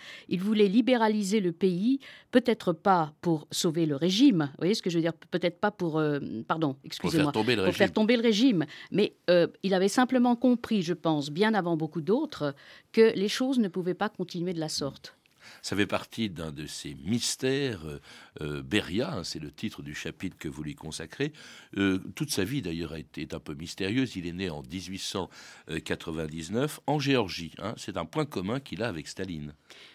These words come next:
Speaker 1: Oui, euh, justement, ce, c'était deux Géorgiens, donc pas des Slaves, mais des Géorgiens qui apparemment s'entendaient bien. Il y avait une espèce de fraternité entre ces deux hommes.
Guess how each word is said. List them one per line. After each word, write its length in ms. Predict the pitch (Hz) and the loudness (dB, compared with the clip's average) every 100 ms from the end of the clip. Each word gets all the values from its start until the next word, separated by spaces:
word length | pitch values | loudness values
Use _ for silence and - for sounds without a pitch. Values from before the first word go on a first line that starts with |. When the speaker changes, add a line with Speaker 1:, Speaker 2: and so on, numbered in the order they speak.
| - | -6
Speaker 1:
Oui, 220 | 190 302 339 175 | 0 0 0 -2
euh, 360 | 170 156 156 | -2 -2 -4
justement, 560 | 160 196 202 175 226 370 | -4 -6 -6 -4 -4 -4
ce, 160 | - | -6
c'était 320 | 202 226 202 185 | -6 -6 -4 -4
deux 240 | 156 254 | 0 0
Géorgiens, 680 | 233 220 196 170 196 202 196 | 0 -2 -2 -6 -4 -4 -2
donc 300 | 165 160 151 | -2 -2 -2
pas 160 | 202 | -2
des 140 | 196 185 | 0 -2
Slaves, 400 | - 180 175 165 | -2 0 0 0
mais 80 | 147 | -2
des 120 | 156 | 0
Géorgiens 580 | 160 160 156 156 180 170 | 0 -2 -2 -2 -2 0
qui 140 | 160 | -4
apparemment 460 | 147 151 156 160 160 | -4 -2 -2 -2 -2
s'entendaient 500 | - 147 147 139 143 | -2 -4 -4 -4 -4
bien. 280 | 143 202 | -2 0
Il 420 | 370 381 - - 143 | 0 -2 -14 -14 -6
y 20 | |
avait 120 | 151 | 0
une 80 | 156 | 0
espèce 320 | 151 175 147 | 0 -2 -2
de 220 | 147 143 135 | 0 -2 0
fraternité 720 | 202 185 180 165 151 220 285 | -2 0 0 0 0 -2 -2
entre 240 | 247 165 | -2 -4
ces 160 | - 156 | -2 -2
deux 240 | 151 143 | -2 2
hommes. 180 | 214 | 2